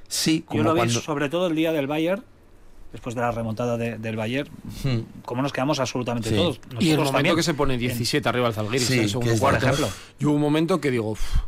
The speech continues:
Speaker 3: ya
Speaker 2: De
Speaker 3: pod-,
Speaker 2: no
Speaker 3: ya,
Speaker 2: querer creerte lo
Speaker 3: ya
Speaker 2: que
Speaker 3: se
Speaker 2: está
Speaker 3: pod-,
Speaker 2: pasando.
Speaker 3: ya se podría terminar el partido ahora porque
Speaker 1: Sí.
Speaker 3: se les va a hacer bola", y suerte que jugar les metió en el partido.
Speaker 2: Sergio, estamos hablando de un montón de problemas, eh, a nivel de baloncesto, ¿no? Estáis hablando de la falta de fluidez en ataque, sobre
Speaker 1: Sí,
Speaker 2: todo
Speaker 1: y,
Speaker 2: en el ataque
Speaker 1: y
Speaker 2: en
Speaker 1: perdona,
Speaker 2: estático.
Speaker 1: y, y no me quiero olvidar tampoco lo ha dicho Olga.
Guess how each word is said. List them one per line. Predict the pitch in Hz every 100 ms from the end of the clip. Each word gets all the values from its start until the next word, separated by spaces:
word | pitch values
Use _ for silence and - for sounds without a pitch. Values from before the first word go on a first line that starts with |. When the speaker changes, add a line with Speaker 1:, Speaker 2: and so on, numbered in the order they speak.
| -
Speaker 3:
ya | 127
Speaker 2:
De | 139
Speaker 3:
pod-, | 147
Speaker 2:
no | 185
Speaker 3:
ya, |
Speaker 2:
querer | 196 151 190
creerte | - 143 202 151
lo |
Speaker 3:
ya | 139
Speaker 2:
que | 156
Speaker 3:
se | 165
Speaker 2:
está | 139
Speaker 3:
pod-, | 160
Speaker 2:
pasando. | 117 135
Speaker 3:
ya | 139
se | 165
podría | 156 147 135
terminar | 120 117 120 117
el |
partido | 104 104 120 113
ahora | 127 151
porque | - 120 113 113 117 113
Speaker 1:
Sí. | 101
Speaker 3:
se | 120
les | 123 127
va |
a |
hacer | 139 156
bola", | 160
y |
suerte | 135 139 127
que | 127
jugar | 139 147
les | 170 127
metió | 117
en | 120
el | 104
partido. | 98 127
Speaker 2:
Sergio, | 143 151 151
estamos | 110 143 143
hablando | 151 180 190
de |
un | 165
montón | 147 156
de | 175
problemas, | 175 156 151 165 180 151
eh, | 135 131
a | 127 123
nivel | 127 143
de |
baloncesto, | 151 113 107 147 - 107
¿no? | 113 143
Estáis | 131 117 117
hablando | 117 120
de | 117
la | 110
falta | 117 117
de | 110
fluidez | 123 117 110 110
en | 110
ataque, | 107 135 135
sobre | 120 117
Speaker 1:
Sí, | 110
Speaker 2:
todo | -
Speaker 1:
y, |
Speaker 2:
en | 120 117
el |
ataque | 110 120
Speaker 1:
y |
Speaker 2:
en | 98
Speaker 1:
perdona, | 95 101 98
Speaker 2:
estático. | 92 90 151
Speaker 1:
y, |
y | 98
no |
me | 101
quiero | 101 104
olvidar | 98 98
tampoco | 98 104
lo | 101
ha |
dicho | 87 92
Olga. | 92